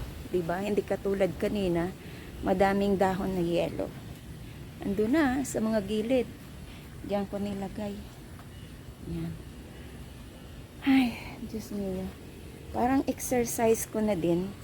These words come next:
Parang maganda yung meron ang, ang ating araw ay very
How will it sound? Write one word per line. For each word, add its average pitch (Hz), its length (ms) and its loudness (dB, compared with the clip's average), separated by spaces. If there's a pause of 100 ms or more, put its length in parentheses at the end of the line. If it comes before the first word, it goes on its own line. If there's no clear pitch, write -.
(480)
Parang 220 380 2 (720)
maganda 214 400 6
yung 202 560 4
meron 208 320 4
ang, 214 160 0 (640)
ang 208 140 2 (180)
ating 208 400 0
araw 196 460 4
ay 190 160 4 (760)
very 190 560 10